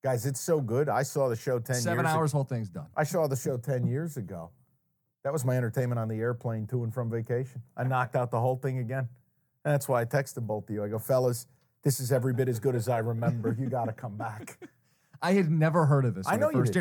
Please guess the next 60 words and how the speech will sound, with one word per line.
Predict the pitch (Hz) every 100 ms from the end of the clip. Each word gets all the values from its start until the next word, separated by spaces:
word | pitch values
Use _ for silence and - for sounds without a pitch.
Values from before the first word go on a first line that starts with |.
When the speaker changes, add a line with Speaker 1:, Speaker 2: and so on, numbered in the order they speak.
| -
Speaker 2:
aired. | -
But | 226 226
think | 277
about | 294 220
how | 208
much | 208 -
has | 156
changed | - 190 185 156
in | 147
ten | 160 151
years | 190 147
with, | 139
like, | 139 135
the |
gambling | 131 147 185 156 104
space. | - - 92 92 -
Speaker 1:
That's | 113 -
right. | 151
Speaker 2:
Everything's | 165 185 180 175 143
out | 156 170
from | - 160
under | 147
the | 143
shadows | 135 185 185 175 127 113
now. | 113
Speaker 1:
Mm-hmm. | 135
Speaker 2:
Everybody's | 147 170 165 147
talking | 160 160 156
about | 147 147
it | 143
openly. | 165 185 147 98 87
Speaker 1:
Mm-hmm. | - 147
Speaker 2:
Whether | 151 156
you're | 139 139 135
a |
horse | 123 185 202 165
racing | 147 135 135
guy | 123 110
or | 101
not, | 107 113 139
you're | 151
a | 156
gambler. | 190 226 170 101 -
Speaker 1:
That's | 110 101
right. | 82 76
Speaker 2:
So | -
all | 151 160 165
of | 151
it's | 143
gonna | - 139
make | 131 127
a |
little | 120 113
more | 104 92
sense. | - 76 -
Speaker 1:
It | 139 135
will. | 135 101 - _ -
And | 120
it | 104 -
just, | - 139 131 - -